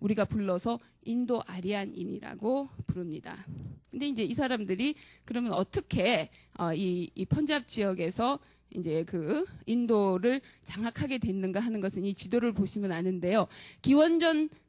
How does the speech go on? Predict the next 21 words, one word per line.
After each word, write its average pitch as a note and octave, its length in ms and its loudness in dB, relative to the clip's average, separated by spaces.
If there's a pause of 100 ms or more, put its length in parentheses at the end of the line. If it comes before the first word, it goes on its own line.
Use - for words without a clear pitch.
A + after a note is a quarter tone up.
(120)
천오백 G#3 880 2
년에서 G3+ 640 2 (200)
천 F#4 240 0
년 E4+ 180 4
사이에는 G#3 580 2 (240)
인더스강의 B3 760 2
펀잡 D#4 440 -2
지역에 F#3+ 300 -2
있다가 F3+ 520 -2 (340)
다시, - 460 -2 (500)
어, F#3+ 340 -6
이 F3+ 320 0 (280)
사람들이 B3 520 -2
유목민이라는 A3 760 -2
게 A#3 160 -2 (400)
계속 - 400 -4 (160)
이동하는 C#4 520 0
거잖아요. F3 580 -10 (400)
어, E3+ 180 -12 (180)
뭐, - 180 -10 (100)
노-, G3+ 240 -2